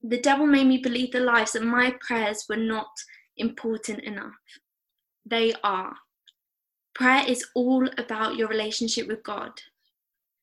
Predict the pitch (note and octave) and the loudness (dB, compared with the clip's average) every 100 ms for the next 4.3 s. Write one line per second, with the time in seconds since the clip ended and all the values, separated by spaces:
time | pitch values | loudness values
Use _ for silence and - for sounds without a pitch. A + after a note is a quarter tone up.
0 | - A#3+ B3 B3 B3+ C#4+ D4 D4+ C#4+ C#4 | 0 6 6 8 6 6 4 0 2 0
1 | C4+ C#4 - A#3 A3 A3+ - B3 A#3+ C4+ | 0 -4 -4 -2 -2 -4 0 0 2 2
2 | A#3+ A3+ C#4+ - - - G3+ G#3 A#3 G#3+ | 0 -2 -4 -8 -8 -4 -2 -2 -4 -6
3 | - A#3 B3 A3+ - G#3+ A3 - G3+ G3+ | 0 2 4 2 -2 -4 -6 -6 -12 -12
4 | G#3 A3+ | -12 -12